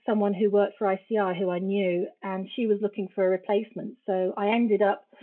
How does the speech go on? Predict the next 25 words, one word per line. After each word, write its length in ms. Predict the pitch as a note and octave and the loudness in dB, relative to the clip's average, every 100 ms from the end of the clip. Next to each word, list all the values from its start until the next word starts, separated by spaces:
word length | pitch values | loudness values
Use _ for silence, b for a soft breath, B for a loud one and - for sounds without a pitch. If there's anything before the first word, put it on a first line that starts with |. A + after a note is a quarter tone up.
| B B B _ _ _ _ _ | B B B _ _ _ _ _
applying 640 | G#3+ A#3+ A#3 G#3+ G#3 G3+ F3+ | -2 2 4 6 6 4 2
for 460 | G3+ F#3+ F#3+ F#3 F3+ | 4 6 6 4 2
an 80 | G3+ | 0
engineering 500 | G3 G3 G3+ G3+ F#3+ | 0 2 4 4 4
job 280 | F3 E3+ F3+ - - | 2 2 -2 -6 -8
in 100 | F#3+ | -2
L 140 | F#3 | 2
A, 380 | F#3 E3 F3 G3+ b b b b | 2 2 0 -2 b b b b
got 220 | - G#3+ - | -2 -2 2
it. 300 | F3+ G3 - - - - | 4 4 2 -10 -20 -4
And 160 | G#3+ G#3 | 0 0
so 100 | A3+ | 2
I 200 | A3+ A#3+ A#3+ | 4 2 2
C 60 | |
I 120 | G#3+ G#3+ | 2 4
paid 240 | - G3+ - | 4 2 6
huge 220 | F4 F4+ | 4 6
amounts 300 | D4+ C4 - | 4 2 0
of 100 | B3 | 2
money 420 | A3+ A3+ A3+ A3+ | 2 4 4 2
to 120 | A3+ | 2
get 140 | G#3 G3+ | 0 2
my 160 | F#3 | 0
visa 400 | F#3+ B3 B3 A#3 A#3 | 2 2 4 2 0
sorted. 560 | A#3 A3+ A3+ B3 G#3+ | 2 2 2 2 4